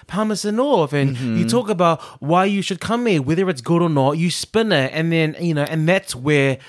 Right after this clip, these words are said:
Speaker 1: that kind of creates the structure of your ad. But I think, I think they've taken a different route. Maybe they've been advised to, and so it's, it's a different format as to how I would understand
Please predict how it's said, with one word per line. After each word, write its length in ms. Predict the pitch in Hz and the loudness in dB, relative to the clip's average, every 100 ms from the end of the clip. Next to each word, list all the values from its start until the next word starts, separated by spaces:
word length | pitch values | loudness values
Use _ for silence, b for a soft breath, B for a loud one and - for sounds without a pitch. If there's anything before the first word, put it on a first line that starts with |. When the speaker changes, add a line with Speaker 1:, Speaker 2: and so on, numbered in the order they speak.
| B - | B -4
Speaker 1:
that 140 | 165 | -2
kind 180 | 175 185 | 0 -2
of 60 | |
creates 400 | - 170 135 123 | -2 -2 -2 -2
the 100 | 156 | -4
structure 500 | 143 - 131 - - | -4 0 -2 -2 -4
of 120 | 131 123 | -2 -2
your 100 | - | 0
ad. 320 | 151 180 147 | 2 2 2
But 100 | 139 | 0
I 80 | 147 | -2
think, 320 | - 190 175 B B B - | 0 -2 -2 B B B -6
I 80 | - | -2
think 240 | 190 185 | 0 0
they've 200 | 160 139 | 0 0
taken 360 | 165 165 151 147 | 0 0 2 0
a 140 | 143 | -2
different 320 | 139 156 131 | -6 -4 -2
route. 300 | 123 113 131 | 2 2 2
Maybe 300 | 139 131 139 | 2 0 2
they've 140 | 143 117 | 0 2
been 180 | 135 127 | 0 0
advised 580 | 110 107 104 110 - | -2 -6 -4 -2 -2
to, 200 | 147 160 B B B - | 0 0 B B B -2
and 180 | 143 135 | 0 0
so 280 | 156 156 156 | 0 2 0
it's, 440 | 151 - - - - _ _ _ _ _ - | -2 -6 -10 -10 -14 _ _ _ _ _ -6
it's 180 | 151 - | -6 -2
a 40 | |
different 300 | 156 180 180 | -2 -2 -2
format 460 | - 180 175 156 131 | -2 2 4 4 2
as 220 | 127 - 147 | 0 -2 0
to 160 | 135 | 0
how 260 | - 135 123 | 2 0 2
I 120 | 127 | 2
would 200 | 123 127 | 2 0
understand 840 | 127 127 120 - 127 120 117 110 | 0 0 -2 0 0 2 0 -2